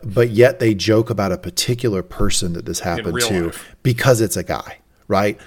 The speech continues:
Speaker 2: Like, they're, they would not
Speaker 1: Fair
Speaker 2: have made
Speaker 1: point.
Speaker 2: this joke if it was a woman. Like, I didn't, I didn't like that piece at all.
Speaker 1: I hadn't really thought about that, but that's a really good point. That's kind of messed up on the show's part.
Speaker 2: Yep.
Speaker 1: Uh,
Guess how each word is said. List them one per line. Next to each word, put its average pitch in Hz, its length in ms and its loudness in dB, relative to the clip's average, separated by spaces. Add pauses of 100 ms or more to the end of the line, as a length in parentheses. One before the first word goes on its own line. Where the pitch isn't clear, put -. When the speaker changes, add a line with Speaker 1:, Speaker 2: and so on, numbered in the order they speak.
(140)
Speaker 2:
Like, 127 320 2
they're, 127 240 4
they 135 200 6
would 139 240 6
not 123 200 4
Speaker 1:
Fair 123 100 2
Speaker 2:
have 110 100 -4
made 110 120 2
Speaker 1:
point. 104 120 0
Speaker 2:
this 101 180 -2
joke 92 300 -2
if 90 120 -8
it 92 100 -8
was 90 120 -8
a 92 60 -8
woman. 80 380 -10
Like, 90 200 -8
I 117 140 2
didn't, 131 320 -2
I 123 120 -2
didn't 131 180 -2
like 101 200 -4
that 90 200 -8
piece 95 240 -8
at 87 80 -10
all. 69 240 -12 (1400)
Speaker 1:
I - 80 -8
hadn't 156 200 -2
really 175 140 0
thought 185 200 0
about 170 180 -2
that, 170 180 -2
but 127 60 -8
that's 123 180 -6
a 135 40 -4
really 123 180 -6
good 117 160 -10
point. 95 260 -14
That's - 320 -12 (140)
kind 113 260 -6
of 107 80 -10
messed 104 240 -8
up 92 160 -12
on 95 80 -14
the - 60 -18
show's - 240 -12
part. - 220 -14 (340)
Speaker 2:
Yep. 127 180 -4 (200)
Speaker 1:
Uh, 151 200 -2